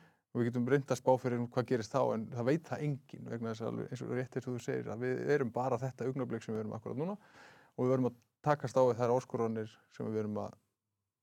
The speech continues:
eiga við nú, núna og reyna að svona miðla því sem að við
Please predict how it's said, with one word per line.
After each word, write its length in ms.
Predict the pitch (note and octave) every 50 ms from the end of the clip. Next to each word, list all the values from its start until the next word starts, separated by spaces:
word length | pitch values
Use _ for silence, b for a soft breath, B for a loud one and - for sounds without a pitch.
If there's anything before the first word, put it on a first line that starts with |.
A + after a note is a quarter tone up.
| _ -
eiga 220 | - B2 A2+ A2
við 220 | G#2+ A2 A2 A2 - - _ _ _
nú, 220 | - C3+ C3 C3 C3+ E3+ F#3 - - _
núna 320 | _ - C#3+ D#3 E3 E3+ E3+
og 180 | D#3 - - C3+
reyna 360 | C#3+ D3 E3 E3 D#3+ D3+ C#3
að 160 | C3+ C3+ C3+ C3
svona 220 | C3+ C#3 C#3 C3 B2
miðla 540 | - - C#3 C#3 D3 D#3+ E3+ E3 C#3+ B2+ A#2+
því 180 | A#2 - C#3+ C3
sem 160 | - C#3 B2+
að 100 | B2+ B2+
við 220 | C3+ C#3+ C3 B2